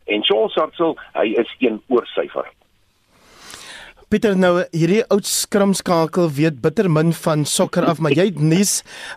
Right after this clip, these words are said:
Speaker 2: wat jy reken my belangstelling in die sport sal, eh, laat groei.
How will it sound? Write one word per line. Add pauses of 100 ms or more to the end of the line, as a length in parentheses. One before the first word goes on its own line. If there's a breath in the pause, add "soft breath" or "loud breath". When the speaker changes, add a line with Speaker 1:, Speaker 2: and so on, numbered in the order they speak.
Speaker 2:
wat
jy
reken
my
belangstelling
in
die (300 loud breath)
sport
sal,
eh, (340 loud breath)
laat
groei.